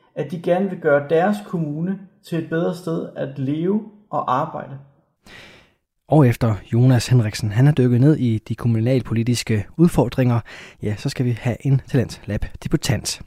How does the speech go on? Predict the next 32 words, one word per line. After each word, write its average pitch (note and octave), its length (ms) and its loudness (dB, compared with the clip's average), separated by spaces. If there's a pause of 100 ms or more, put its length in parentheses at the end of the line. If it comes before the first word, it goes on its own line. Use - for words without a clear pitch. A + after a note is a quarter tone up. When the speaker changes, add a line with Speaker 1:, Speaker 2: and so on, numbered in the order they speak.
(520)
Speaker 2:
Det D3+ 140 4
er B2 180 4
med A#2 80 0
podcasten G#2+ 640 -2 (160)
Why A2+ 420 0
Finding A2+ 580 0
Your, C3 320 2 (280)
som C#3+ 180 0
har E3 180 4
værten A#2 440 2 (180)
Nick G#2+ 320 -6 (120)
Nørgaard. A#2 480 2 (640)
Og D3+ 340 2
den C#3+ 160 2
første D3+ 420 2
episode, B2+ 480 4 (280)
det B2 120 2
er A#2 140 2
med A#2 160 0 (100)
Anne A#2+ 320 2
Knudsen G2+ 480 2
som G2 400 -6
gæst. - 420 -6 (500)
Hun F3+ 140 6
er F#3 40 6
med B2 140 6
til - 140 -2
at A#2+ 60 0
tale B2 280 0
omkring A2+ 380 -2
hendes - 400 -2
spiseforstyrrelse, C3+ 920 0